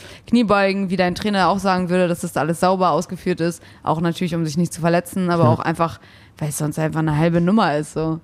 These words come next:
Speaker 2: Ja. Ja, ich wollte, ich wollte eigentlich gerade sagen, dass du dich mal bei meinem Trainer jetzt melden kannst, weil, äh,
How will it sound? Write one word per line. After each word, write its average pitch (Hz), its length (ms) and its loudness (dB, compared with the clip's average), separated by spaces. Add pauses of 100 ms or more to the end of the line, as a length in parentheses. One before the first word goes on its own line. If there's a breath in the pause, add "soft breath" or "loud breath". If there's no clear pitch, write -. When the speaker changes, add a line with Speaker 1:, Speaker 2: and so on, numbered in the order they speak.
Speaker 2:
Ja. 120 80 -8 (220)
Ja, 127 60 0
ich 117 120 0
wollte, 147 300 2
ich 131 120 -8
wollte 135 220 -2
eigentlich 147 360 -2
gerade 135 260 2
sagen, 127 160 2
dass 131 140 0
du 139 80 -4
dich 135 120 2
mal 135 60 4
bei 123 180 2
meinem 120 140 -2
Trainer 123 220 0
jetzt 117 140 -2
melden 127 280 2
kannst, 131 360 -6 (600 loud breath)
weil, 123 340 2
äh, 113 300 0